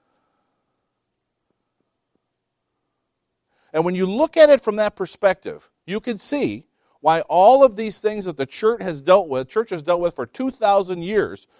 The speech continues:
regarding the canon of Scripture and the accuracy of the translations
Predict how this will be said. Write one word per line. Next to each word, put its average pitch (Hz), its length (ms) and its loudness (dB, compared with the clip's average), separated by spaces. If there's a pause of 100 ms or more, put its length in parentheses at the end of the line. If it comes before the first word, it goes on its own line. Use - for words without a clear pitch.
(160)
regarding 170 440 0
the 143 80 -4
canon 233 420 -2
of 190 100 -2
Scripture 123 500 -8 (380)
and 156 120 -4
the 156 120 -8
accuracy 247 640 -4
of 175 140 -4
the 160 80 -8
translations 180 920 -2